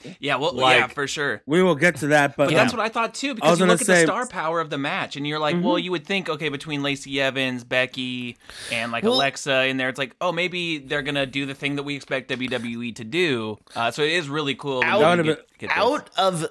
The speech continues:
Speaker 4: out of them, like, uh, Asuka's a boring win. Becky's a boring win. And I think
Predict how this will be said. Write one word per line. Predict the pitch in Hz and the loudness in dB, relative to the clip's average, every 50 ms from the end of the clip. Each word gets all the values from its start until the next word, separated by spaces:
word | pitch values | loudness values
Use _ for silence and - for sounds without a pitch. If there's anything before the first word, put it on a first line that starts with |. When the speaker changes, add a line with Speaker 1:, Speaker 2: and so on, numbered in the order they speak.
| - _ - | -6 _ -2
Speaker 4:
out | 151 190 214 240 | -2 0 0 0
of | 214 165 123 | -2 -2 -2
them, | 131 139 127 127 123 120 113 - _ | -2 0 0 0 0 -2 -6 -10 _
like, | 113 123 123 120 110 - - - - _ _ _ _ _ _ _ _ - | -6 -4 -4 -4 -4 -6 -10 -18 -20 _ _ _ _ _ _ _ _ -4
uh, | 123 120 120 120 117 117 113 113 110 107 110 107 104 - - _ _ - | -2 0 0 0 2 2 2 2 0 0 0 0 -2 -4 -6 _ _ 0
Asuka's | 147 165 202 226 - - 214 190 175 | 2 2 2 0 0 0 0 0 0
a | 175 | -2
boring | 147 127 127 127 117 110 110 104 92 92 | -2 -2 -2 -2 -2 -2 -4 -6 -6 -8
win. | 76 71 78 73 92 117 - _ _ _ - | -8 -8 -8 -10 -10 -14 -16 _ _ _ -2
Becky's | 170 156 151 - 175 160 143 | -2 -2 0 0 -2 -2 0
a | 156 131 | -2 -2
boring | 117 117 120 117 110 110 107 101 90 | -2 -4 -4 -4 -4 -4 -4 -6 -8
win. | 65 55 85 98 117 - _ _ _ _ - - - _ _ _ _ _ _ _ _ - | -8 -8 -8 -8 -8 -10 _ _ _ _ -20 -20 -20 _ _ _ _ _ _ _ _ -4
And | 131 131 131 123 123 120 117 113 - - | -2 -2 0 0 0 0 -2 -4 -4 -4
I | - 143 147 | -4 -4 -2
think | - 147 135 117 - | -2 -4 -6 -6 -8